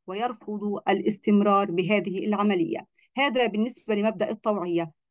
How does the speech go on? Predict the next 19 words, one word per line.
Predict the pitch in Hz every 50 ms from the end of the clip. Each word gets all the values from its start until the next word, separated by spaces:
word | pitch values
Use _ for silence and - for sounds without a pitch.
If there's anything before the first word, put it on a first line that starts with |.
| - -
أما | 302 294 262 233
المبدأ | 233 233 240 - - - -
الثاني | 208 - - 240 240 247 247 247 247
وهو | 233 220 202 190 190
مبدأ | 214 247 226 - - 208 -
تقرير | 208 - 190 196 - 214 233 226
المصير. | 214 208 208 202 202 - - - 180 - - _ _ _ _ _ _ -
مبدأ | 285 349 330 - - 214 -
تقرير | 214 208 - 240 269 277 240
المصير | 214 208 196 196 196 - - 240 240 254 277 - _ _ _ _ _ _ _ _ _ _ - -
يعني | 214 254 269 269 269 254 262 269 277 294 - _ _ _ - 226
امتلاك | 214 - - - 214 233 269 311 - -
الأفراد | 285 - - 220 - - 233 220 220 214 214 214 202
والأطراف | 202 226 254 233 - 226 220 - 254 247 240 233 220
المتنازعة | 208 208 214 208 - 202 208 202 208 202 196 175 208 208 196 220 269 - - - - _ _ _ _ _ _ _ _ _ - - _ _ _ -
وتمكينهم | 220 262 - 302 277 262 240 - - 285 269 262 254 233 233 233 233 226
من | 240 254 - -
اتخاذ | 220 - - 220 208 - 233 226 220 214 -
القرارات | 226 226 220 - 226 214 220 214 214 214 233 240 247 247